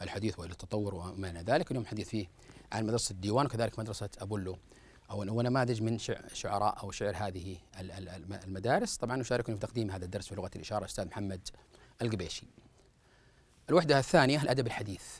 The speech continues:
حديثنا عن الأدب الحديث في هذه الوحدة.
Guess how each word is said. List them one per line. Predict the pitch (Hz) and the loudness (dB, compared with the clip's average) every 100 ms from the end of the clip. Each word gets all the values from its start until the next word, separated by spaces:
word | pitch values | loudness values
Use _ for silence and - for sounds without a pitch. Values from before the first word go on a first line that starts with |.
| - - | -16 -8
حديثنا | 110 113 113 107 110 - - - - 101 | -4 -2 -2 -4 -6 -14 -20 -20 -14 -8
عن | |
الأدب | 107 107 107 107 | -2 0 0 -4
الحديث | - 98 139 | -8 -4 -4
في | - 101 | -2 -2
هذه | 95 92 95 - | -2 -4 -8 -4
الوحدة. | 117 - 110 | -4 -2 -2